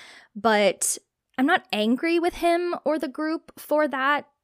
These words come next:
because I know that that wasn't anybody's intention. And actually in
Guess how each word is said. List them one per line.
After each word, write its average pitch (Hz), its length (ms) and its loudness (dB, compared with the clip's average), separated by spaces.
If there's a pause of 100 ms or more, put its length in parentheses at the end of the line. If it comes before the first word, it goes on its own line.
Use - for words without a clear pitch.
(260)
because 254 260 0
I 269 80 4
know 233 140 4
that 233 140 4
that 170 160 2
wasn't 208 600 -2
anybody's 196 880 -2
intention. 202 760 -4 (400)
And 208 360 2
actually 302 520 -2
in 226 400 0